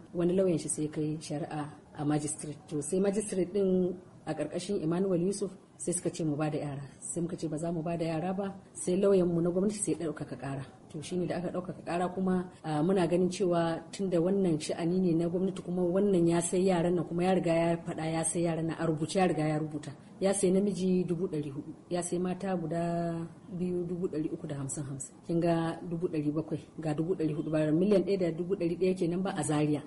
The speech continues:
To, sai ya kasance da aka je babbar kotu, watan High Court kenan, ita mai shari'a Hannatu Balogun, abin da ya bamu mamaki, sai ta yanke shari'a, sai ta ce wai a ɗauki wa'annan yaran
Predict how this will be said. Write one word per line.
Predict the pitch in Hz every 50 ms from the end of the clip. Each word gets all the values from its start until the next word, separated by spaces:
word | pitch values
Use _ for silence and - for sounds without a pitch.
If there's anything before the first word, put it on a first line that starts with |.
| - -
To, | - 170 151 147 - - -
sai | - - - - - 208 208 220 226 220 220
ya | 220 208
kasance | 214 247 - 208 180 165 - 202 196 190 190 185
da | - -
aka | 202 - 196
je | 175 165 185 190 190 190 190 190 185 185 190 185 - - -
babbar | 165 156 151 175 180 180
kotu, | - 208 208 185
watan | 160 143 - 151
High | 143 185 190
Court | 185 - 170 -
kenan, | - - 156 180 220 214 - - - - -
ita | 170 - - 196 190 190 190 190
mai | 185 160
shari'a | - - 156 151 175 175 - 180 175 170 170 165 170 160
Hannatu | 143 160 156 175 175 175
Balogun, | 151 143 143 147 170 175 170 170 175 175 175 165 - - - - - - - - - - -
abin | 147 160 180 190
da | 180 175
ya | 170
bamu | 185 185 185 175
mamaki, | 156 156 156 170 175 175 - 151
sai | - - 175
ta | 185 190
yanke | 185 185 180 185
shari'a, | 151 160 156 175 - - 165
sai | - 170 165
ta | - -
ce | - 165 160
wai | -
a | - 156
ɗauki | - - 156 147 - 190
wa'annan | 185 185 190 170 160 165 165 165 170
yaran | 180 175 165 156 156 147